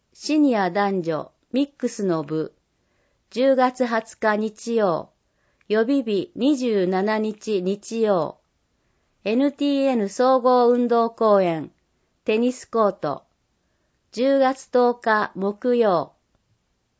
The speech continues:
ソフトボール、九月八日日曜。予備日十五日日曜。野崎製菓、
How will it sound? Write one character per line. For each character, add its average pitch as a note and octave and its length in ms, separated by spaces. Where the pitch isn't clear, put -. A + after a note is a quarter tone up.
ソ A#3+ 200
フ B3+ 120
ト D4+ 180
ボ C4+ 240
ー G#3 60
ル、 E3 300
九 D4 140
月 C#4+ 360
八 F#3+ 320
日 F#3 240
日 G#3 440
曜。 F#3+ 340
予 A3 120
備 C#4+ 200
日 G3+ 320
十 C4+ 260
五 A#3+ 160
日 G#3 380
日 F3+ 400
曜。 F3+ 360
野 E4+ 100
崎 D4 340
製 C#4 280
菓、 E3 340